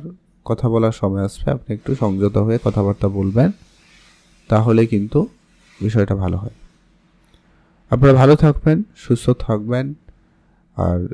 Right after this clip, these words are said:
বিবাহের কথাবার্তা যাদের চলছে, অবশ্যই বলবো বিষয়গুলোকে একটু গোপনীয়তার সাথে রাখবেন, তাহলেই ভালো হয়। অনেকে আপনাদের এই বিবাহ ক্ষেত্রে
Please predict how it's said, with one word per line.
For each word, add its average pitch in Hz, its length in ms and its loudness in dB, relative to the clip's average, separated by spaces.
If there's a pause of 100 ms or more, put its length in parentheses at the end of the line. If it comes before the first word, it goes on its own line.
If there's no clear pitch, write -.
বিবাহের 127 420 6
কথাবার্তা 123 460 0
যাদের 113 280 0
চলছে, 98 420 -2 (360)
অবশ্যই 110 400 0
বলবো 120 360 -4
বিষয়গুলোকে 104 600 -2
একটু 101 220 -8
গোপনীয়তার 120 600 2
সাথে 120 280 -2
রাখবেন, 113 420 -2 (680)
তাহলেই 120 380 0
ভালো 101 280 0
হয়। 87 200 -6 (560)
অনেকে 131 380 -2
আপনাদের 113 460 -2
এই 107 60 0
বিবাহ 107 380 -2
ক্ষেত্রে 135 520 -6